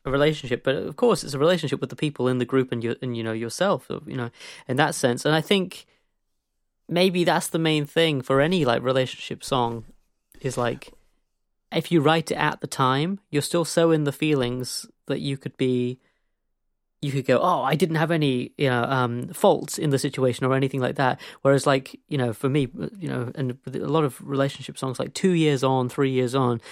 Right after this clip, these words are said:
you can look back, like you were saying, and go, "Ah, okay, I, I did have a flaw there," or, you know, you could just see the whole picture from, with some perspective.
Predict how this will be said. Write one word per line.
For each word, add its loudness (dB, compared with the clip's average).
you -2
can 4
look -2
back, 0
like -2
you 0
were -2
saying, -2
and -6
go, -2
"Ah, 0
okay, -2
I, 0
I -2
did 2
have 2
a -4
flaw 2
there," 2
or, -2
you 4
know, 6
you 2
could -4
just -2
see 2
the 0
whole 4
picture -2
from, -8
with -6
some -2
perspective. -4